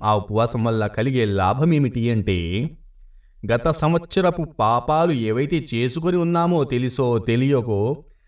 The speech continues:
అవి తుడిచివేయబడతాయని తెలియజేయడం జరిగింది. అల్లాహ్ సుబ్హానహు వ తఆలా మనందరికీ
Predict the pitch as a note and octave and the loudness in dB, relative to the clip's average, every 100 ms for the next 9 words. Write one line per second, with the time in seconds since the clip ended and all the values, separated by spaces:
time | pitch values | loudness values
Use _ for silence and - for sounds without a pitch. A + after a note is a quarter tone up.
0 | - - A#2+ F3 E3 A#2 A2+ C3+ F3 F3 | -20 -2 0 0 0 0 0 -2 -4 -8
1 | _ - - A#2+ A#2+ - D3+ C#3 C3+ A#2 | _ -20 -4 -2 0 0 0 2 2 0
2 | G#2 - A2 C3 B2 G2 F#2 A2+ A2 G2 | -2 -2 0 2 2 0 0 -2 0 0
3 | F#2 F#2 G2 F2+ F#2 E2+ E2+ - - - | 0 0 0 0 -2 -2 -4 -10 -20 -4
4 | C#3 E3+ - C3 A#2+ G#2+ F#2 G#2 G2+ G#2 | 2 2 0 0 2 2 0 0 2 2
5 | A2+ A#2 A2 G#2 G#2 G2 | 2 2 0 -2 -2 -4